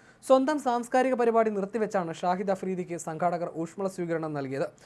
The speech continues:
തൊട്ടടുത്ത് പാകിസ്ഥാൻ Association of ദുബായ് നടത്തിയ ചടങ്ങിൽ പങ്കെടുക്കാനെത്തിയ ഇവരെ സംഘാടകർ ക്ഷണിക്കുകയായിരുന്നുവെന്നാണ് വിവരം. അങ്ങനെ അവർ വേദിയിലെത്തി. അഫ്രീദിയായിരുന്നു താരം.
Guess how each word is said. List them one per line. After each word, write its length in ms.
തൊട്ടടുത്ത് 360
പാകിസ്ഥാൻ 580
Association 440
of 120
ദുബായ് 320
നടത്തിയ 260
ചടങ്ങിൽ 320
പങ്കെടുക്കാനെത്തിയ 680
ഇവരെ 360
സംഘാടകർ 460
ക്ഷണിക്കുകയായിരുന്നുവെന്നാണ് 920
വിവരം. 280
അങ്ങനെ 280
അവർ 160
വേദിയിലെത്തി. 580
അഫ്രീദിയായിരുന്നു 720
താരം. 260